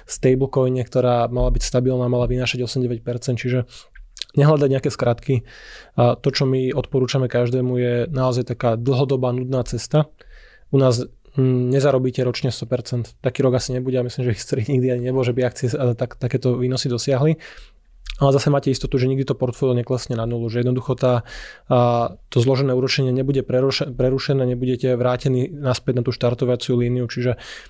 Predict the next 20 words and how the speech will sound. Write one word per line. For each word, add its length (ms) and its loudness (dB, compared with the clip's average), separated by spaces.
určite 320 4
sa 160 0
stane, 480 0
tak 80 2
ako 160 0
teraz, 400 0
ale 240 0
aj 240 -4
počas 320 -4
tých 160 2
najbližších 400 -2
dekád, 320 0
kedy 400 0
tie 160 0
trhy, 560 2
a, 320 2
vás 200 2
vrátia 320 0
niekoľko 320 0
rokov 220 -2